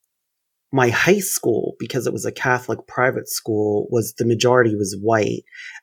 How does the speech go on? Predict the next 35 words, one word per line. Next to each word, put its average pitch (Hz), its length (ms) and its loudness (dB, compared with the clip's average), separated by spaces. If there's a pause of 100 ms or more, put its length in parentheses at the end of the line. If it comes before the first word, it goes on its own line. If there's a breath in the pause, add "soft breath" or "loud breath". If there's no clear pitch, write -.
And 127 100 6
I 127 120 6
always 127 380 4
found 117 220 2
that 113 120 0
to - 100 -8
be 117 140 -2
really 104 480 -2
odd. 110 560 2 (260)
I 123 60 -2
remember 127 320 4
coming 117 320 0
home, 110 720 -2
and 151 140 0
even 202 180 2
my 175 140 2
grammar 120 400 0
school 147 340 0
was 156 160 -2
pretty 170 280 0
much 165 340 -2
pretty 160 220 -2
white. 165 280 2 (580 loud breath)
I 139 60 0
remember, 147 320 6
though, 127 180 6
coming 123 340 0
home, 107 600 -2 (400 soft breath)
'cause 165 200 0
I'm 170 220 2
thinking 135 380 2
high 120 180 4
school's 110 560 0 (120)
like 110 180 -2
college, 101 720 -2